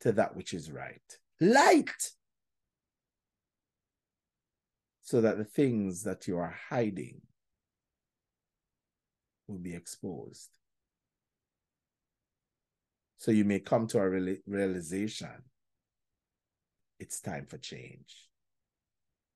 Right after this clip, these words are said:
It's time for change. Who is this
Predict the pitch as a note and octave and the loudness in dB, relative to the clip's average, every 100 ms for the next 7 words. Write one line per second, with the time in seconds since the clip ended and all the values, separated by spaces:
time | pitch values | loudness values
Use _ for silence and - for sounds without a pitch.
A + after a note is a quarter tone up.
0 | _ _ _ _ _ _ _ _ - - | _ _ _ _ _ _ _ _ -20 -16
1 | - - E2 - A1+ - - _ _ _ | -12 -10 -10 -12 -16 -20 -20 _ _ _
2 | _ _ _ _ _ - - - - - | _ _ _ _ _ -18 -16 -14 -14 -16
3 | - - - _ _ _ _ _ _ _ | -20 -20 -20 _ _ _ _ _ _ _
4 | - - - F4 G4+ G#4 - D3 A2 - | -20 -2 6 12 12 10 8 8 8 4
5 | - - | -4 -6